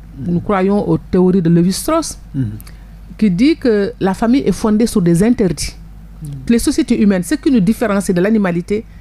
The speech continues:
Speaker 1: c'est les interdits. C'est pourquoi on interdit l'inceste.
Speaker 2: Mhm.
Speaker 1: C'est pourquoi l'homosexualité, qui peut être un désordre biologique, c'est possible, mais nos sociétés africaines ont ju-, su les gérer jusqu'à amener une réinsertion sociale. Moi, enfant,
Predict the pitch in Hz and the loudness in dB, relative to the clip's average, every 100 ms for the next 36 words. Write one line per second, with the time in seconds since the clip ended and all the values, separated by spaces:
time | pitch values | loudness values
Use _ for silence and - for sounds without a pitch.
0 | - - - 262 196 170 165 165 151 - | -20 -12 -2 0 2 2 0 -2 -6 -12
1 | - - - - - - 185 254 311 180 | -18 -20 -20 -6 -4 -2 -2 -2 0 2
2 | 175 170 190 233 202 165 - 151 - - | 2 2 0 2 0 0 -4 -10 -12 -10
3 | 127 101 98 90 - 165 180 175 247 226 | -10 -8 -12 -14 -4 0 0 0 0 0
4 | - 190 226 247 220 214 185 190 165 - | 2 4 4 2 -2 -2 -2 0 -2 -4
5 | - - - - 208 175 202 - 403 302 | -16 -18 -18 -4 -2 0 0 0 -2 0
6 | 214 196 190 175 160 180 175 175 - 190 | 2 2 2 0 2 2 2 0 -4 -4
7 | - 175 330 - - - - - - 202 | -2 0 -2 -2 -12 -20 -20 -20 -4 0
8 | 208 285 339 311 277 233 233 - 185 - | 2 2 2 0 2 0 -2 -2 -4 -2
9 | 202 302 294 220 208 175 226 - - 311 | -2 -2 -2 2 4 4 4 2 0 4
10 | 254 208 196 202 175 - - - - - | 6 4 4 4 2 -2 -14 -20 -20 -8
11 | - 175 226 302 285 - 202 202 214 247 | 0 2 2 0 -2 -2 2 4 4 4
12 | 202 175 190 262 247 220 208 - 175 170 | 4 4 4 2 2 0 -4 -4 -6 -6
13 | 165 - - - - - 240 330 370 226 | -8 -8 -10 -14 -20 -2 2 2 2 0
14 | 220 359 | 0 0